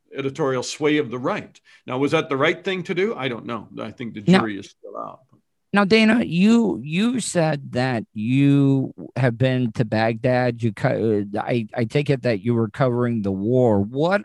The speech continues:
Speaker 2: uh, what, uh, what three stories have you covered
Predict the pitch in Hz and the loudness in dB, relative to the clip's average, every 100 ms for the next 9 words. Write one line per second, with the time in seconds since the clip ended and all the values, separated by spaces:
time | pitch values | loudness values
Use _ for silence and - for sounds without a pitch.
0 | - 170 131 139 175 214 - 185 160 160 | -2 -4 -2 -2 -2 -6 -8 -6 -4 -2
1 | 165 143 139 175 214 - _ - 165 151 | -2 0 2 2 0 -8 _ -4 -2 -2
2 | - - 120 127 117 104 90 95 107 - | -6 -2 0 2 0 0 -4 -10 -16 -20
3 | _ _ _ _ _ _ _ - 113 131 | _ _ _ _ _ _ _ 0 0 2
4 | 135 113 - 135 127 120 101 95 95 | -4 -4 2 4 4 4 0 0 -4